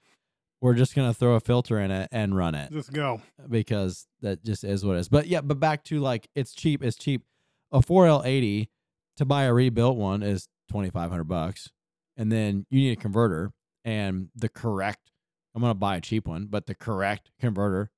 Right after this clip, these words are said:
Speaker 1: a thousand dollars. You're talking basically four grand just for a transmission, right? So
Speaker 2: But you have the potential to make eight, nine hundred horse on this setup.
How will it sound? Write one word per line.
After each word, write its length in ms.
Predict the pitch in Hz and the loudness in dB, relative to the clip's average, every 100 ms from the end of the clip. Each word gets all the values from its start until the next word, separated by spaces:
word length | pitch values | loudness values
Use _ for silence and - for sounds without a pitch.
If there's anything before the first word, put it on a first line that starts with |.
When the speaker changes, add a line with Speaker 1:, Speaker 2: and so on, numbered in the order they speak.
| _ | _
Speaker 1:
a 40 | - - | -12 -8
thousand 320 | 80 82 87 | -6 -6 -6
dollars. 220 | 80 92 - _ _ | -4 -6 -8 _ _
You're 120 | 160 214 | 0 2
talking 500 | 214 196 160 139 - _ _ _ _ _ _ _ - | 0 0 -2 -4 -6 _ _ _ _ _ _ _ 0
basically 400 | 185 196 147 131 | 0 0 0 -2
four 320 | - 147 147 | 4 8 8
grand 520 | 117 120 98 73 73 _ _ _ _ _ _ _ | 6 0 0 -4 -12 _ _ _ _ _ _ _
just 240 | 147 202 - | 0 0 0
for 200 | 180 131 | 2 2
a 60 | |
transmission, 720 | - 147 110 110 107 - 76 _ _ _ _ _ _ _ - | 4 2 2 0 -2 -4 -16 _ _ _ _ _ _ _ -4
right? 340 | 117 113 135 _ _ _ _ _ _ - | 0 0 -2 _ _ _ _ _ _ -10
So 380 | - 139 131 - _ _ 370 381 302 | 2 4 4 -2 _ _ -20 -16 2
Speaker 2:
But 340 | 214 196 - 170 | 4 4 0 2
you 120 | 202 | 4
have 140 | 190 | 4
the 80 | 151 | 2
potential 560 | 135 147 156 180 151 147 | -2 -2 -2 -2 -2 -2
to 80 | 143 | 0
make 300 | 143 135 - | 0 -2 -6
eight, 180 | 170 175 | -4 -2
nine 220 | 147 143 | -2 0
hundred 280 | 143 135 117 | 0 0 0
horse 360 | 165 160 - | 2 2 0
on 120 | 131 117 | -6 -8
this 180 | 117 | -10
setup. 500 | - 120 110 117 - | -10 -10 -8 -10 -10